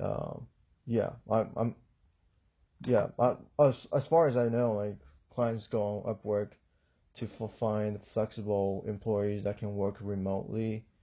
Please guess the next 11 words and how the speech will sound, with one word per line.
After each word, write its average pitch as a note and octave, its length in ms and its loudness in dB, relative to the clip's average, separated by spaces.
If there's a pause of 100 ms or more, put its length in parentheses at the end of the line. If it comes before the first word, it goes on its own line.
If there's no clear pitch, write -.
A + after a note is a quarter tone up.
(420)
and G2 160 -4
perhaps G2+ 680 -2
pay G#2+ 180 -4
them G2+ 180 -2
on F#2+ 220 -2
an - 120 -10
hourly G#2+ 380 -2
wage. A2+ 540 0 (640)
And G#2+ 120 -2
then, G2 420 -2 (220)
um, G2+ 420 -4